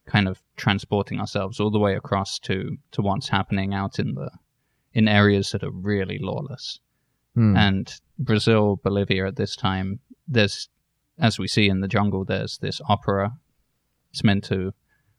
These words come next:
Speaker 1: represent, I think, what was happening in Manaus at the time that they built this fantastic opera house. And it, it's kind of similar to what we saw in Oaxaca as well. Um,
Speaker 2: Mm, yeah,
Speaker 1: the
Speaker 2: yeah.
Speaker 1: opera house, uh, built in
Speaker 2: E-, early
Speaker 1: nineteen oh nine or
Speaker 2: nineteen hundreds,
Speaker 1: something
Speaker 2: yeah.
Speaker 1: like that,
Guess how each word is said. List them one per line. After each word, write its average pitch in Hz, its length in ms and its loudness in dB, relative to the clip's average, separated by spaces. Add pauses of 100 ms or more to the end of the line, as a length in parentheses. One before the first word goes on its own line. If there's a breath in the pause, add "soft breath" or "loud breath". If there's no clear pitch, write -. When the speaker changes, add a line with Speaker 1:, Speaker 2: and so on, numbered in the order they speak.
Speaker 1:
represent, 104 580 0
I 104 80 -2
think, 101 280 -4
what 95 160 0
was 147 180 -8
happening - 400 -4
in 107 380 -6
Manaus 104 480 -2
at 123 100 -6
the 123 60 -6
time 101 360 0
that 104 220 -8
they 101 180 0
built 98 300 0
this - 380 -4
fantastic - 560 2
opera 104 240 -4
house. 104 320 -6
And 117 120 0
it, 117 80 0 (100)
it's 165 160 2
kind 131 180 10
of 117 60 6
similar 107 340 6
to - 160 -2
what 101 160 4
we 107 80 -2
saw 101 260 0
in 107 280 -4
Oaxaca 113 460 4
as - 140 -6
well. 107 360 -2
Um, 107 260 -4
Speaker 2:
Mm, 117 340 10
yeah, 95 240 8
Speaker 1:
the 113 100 10
Speaker 2:
yeah. 104 80 10
Speaker 1:
opera 101 520 2
house, - 420 -2 (120)
uh, 107 180 6
built 101 340 4
in 101 300 0 (320)
Speaker 2:
E-, 98 160 4
early 113 200 8
Speaker 1:
nineteen 104 340 10
oh 101 80 6
nine 104 320 8
or - 0 -
Speaker 2:
nineteen 107 60 8
hundreds, 104 420 2
Speaker 1:
something 90 260 6
Speaker 2:
yeah. 107 60 4
Speaker 1:
like 104 160 0
that, 107 200 2